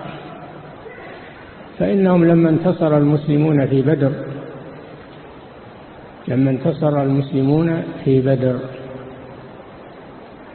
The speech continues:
حنقوا وشرقوا ب-، بهذا النصر العظيم للرسول صلى الله عليه وسلم، فظهرت منهم بوادر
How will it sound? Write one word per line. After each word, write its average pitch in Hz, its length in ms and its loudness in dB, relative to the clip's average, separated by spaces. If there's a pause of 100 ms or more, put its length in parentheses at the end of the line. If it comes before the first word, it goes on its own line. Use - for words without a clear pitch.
(140)
حنقوا 151 640 4 (1900)
وشرقوا 135 1400 2
ب-، 131 440 0 (800)
بهذا 139 340 2
النصر 135 380 0
العظيم 127 600 0
للرسول 131 520 -4
صلى 127 260 -4
الله 127 360 0
عليه 117 300 0
وسلم، 107 400 -4 (1160)
فظهرت 147 640 4
منهم 131 460 2 (480)
بوادر 135 460 2